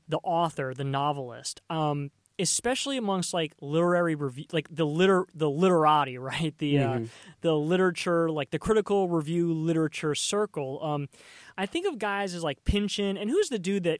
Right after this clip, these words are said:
Speaker 1: committed suicide and wrote that massive book where he's, like, a professor and they made a movie about it
Speaker 2: Uh,
Speaker 1: called The
Speaker 2: David
Speaker 1: Last Tour? What's that guy's name?
Speaker 2: David Foster Wallace.
Speaker 1: Dave, so I think of, like, David Foster Wallace,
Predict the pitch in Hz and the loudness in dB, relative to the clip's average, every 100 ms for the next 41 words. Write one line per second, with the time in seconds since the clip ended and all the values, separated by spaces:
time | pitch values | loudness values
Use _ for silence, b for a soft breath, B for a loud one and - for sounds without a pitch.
0 | _ - 185 180 151 - 185 180 185 180 | _ -6 -2 -2 -2 -2 -2 -2 -2 -2
1 | 170 160 170 170 143 151 180 190 180 - | -2 -2 -2 -4 -6 -6 -2 -2 -2 -4
2 | 175 143 160 170 160 160 156 151 147 - | -6 -4 0 0 -2 -6 -4 -2 -6 -8
3 | 123 - 190 180 190 175 156 170 147 151 | -18 -8 -6 -4 -2 -2 -2 -2 -2 -2
4 | 208 208 196 180 143 131 131 143 175 185 | -2 0 0 4 4 4 0 2 4 4
5 | 170 185 233 294 269 226 220 226 214 - | 2 -2 -4 -4 -6 -8 -8 -10 -8 0
6 | 202 190 - 143 - 131 123 135 107 - | 2 2 0 -2 -2 -2 -2 -2 -4 -10
7 | _ _ _ _ _ B B B - 202 | _ _ _ _ _ B B B 2 2
8 | 202 - 208 339 339 349 247 - 208 214 | 2 -2 -2 -2 -4 -4 -6 -4 -2 -2
9 | 196 190 - 175 156 151 151 | -4 -4 -4 -4 -2 -2 -4